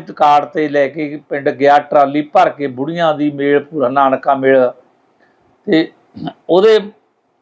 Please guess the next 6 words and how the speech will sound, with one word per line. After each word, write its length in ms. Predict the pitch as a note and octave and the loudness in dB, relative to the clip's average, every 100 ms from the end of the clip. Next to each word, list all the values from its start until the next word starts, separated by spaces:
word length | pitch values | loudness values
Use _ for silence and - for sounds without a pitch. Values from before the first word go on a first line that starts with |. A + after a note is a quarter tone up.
| _ _ _ _ _ _ _ | _ _ _ _ _ _ _
ਮਤਲਬ 360 | D#3 D#3+ G3 G3 - | 0 2 2 0 -2
ਚੌਲ 320 | G3 G3 A#3 | 2 4 4
ਜਿਹਾ 120 | A#3+ A#3 | 2 0
ਚੱਕਿਆ 340 | G#3+ - F3 | -2 -2 0
ਜਾ 140 | D#3+ | 0
ਗਿਆ। 240 | B2+ B2 | -2 -4